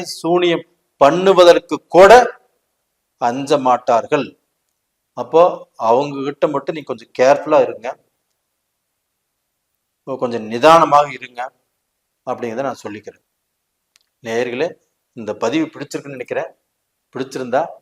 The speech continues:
லைக் பண்ணுங்க, சப்ஸ்கிரைப் பண்ணுங்க. அது போக இந்த சமயத்துல நீங்கள் வணங்க வேண்டிய தெய்வம் எது அப்படின்னா, உங்களுடைய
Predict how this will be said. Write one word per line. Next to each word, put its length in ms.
லைக் 320
பண்ணுங்க, 300
சப்ஸ்கிரைப் 560
பண்ணுங்க. 280
அது 120
போக 180
இந்த 320
சமயத்துல 540
நீங்கள் 340
வணங்க 320
வேண்டிய 260
தெய்வம் 300
எது 140
அப்படின்னா, 360
உங்களுடைய 320